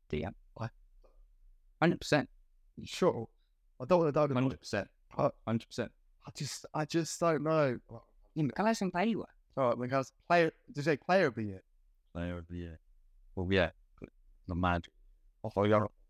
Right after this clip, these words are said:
Speaker 3: Young player of the year is reserved for a very special man.
Speaker 2: Exactly.
Speaker 3: Yeah. I think you got him in there, in there as well.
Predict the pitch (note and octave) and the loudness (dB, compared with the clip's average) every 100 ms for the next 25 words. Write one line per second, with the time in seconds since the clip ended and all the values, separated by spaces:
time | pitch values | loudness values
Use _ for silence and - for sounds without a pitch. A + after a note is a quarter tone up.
0 | - _ - A#2 E3+ F#3 C#3 G#2 G2+ F#2 | -20 _ -4 4 6 6 4 4 4 2
1 | F#2+ F#2+ F#2+ G2+ G2 A2+ G2 - F2+ F2 | 2 0 -2 -6 -2 0 0 -4 -6 -2
2 | F2+ E2+ - E2+ - E2+ E2 D#2+ - _ | -4 -4 -10 -12 -6 -2 -2 -4 -12 _
3 | _ - G2+ G#2 F#2 G2 - _ F2+ E2+ | _ -12 -4 -4 -4 -8 -18 _ -10 -10
4 | - - _ _ _ _ _ - A2 A2 | -12 -20 _ _ _ _ _ -4 -2 0
5 | A#2+ G#2+ F#2+ E2+ F2 F#2 E2+ - F#2 E2+ | 0 0 0 0 0 -2 -6 -6 -6 -6
6 | E2+ E2+ | -4 -6